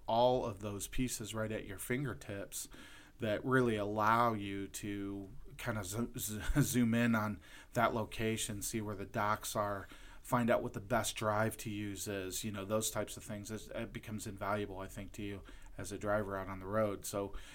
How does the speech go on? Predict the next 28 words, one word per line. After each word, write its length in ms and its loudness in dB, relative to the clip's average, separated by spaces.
in 100 2
terms 260 6
of 100 -2
resources, 760 0
not 180 -2
only, 420 -6
uh, 180 -6
with 100 -8
some 140 -2
of 80 -8
the 100 -6
apps 280 4
that 140 -12
you 60 -12
spoke 320 -10
about, 300 -6
but 140 -6
even 240 0
just 180 -4
simple 240 -2
things 260 -4
like 180 -6
Google, 460 -2
uh, 240 -8
that 160 -6
can 100 -8
help 240 -2
you 100 -6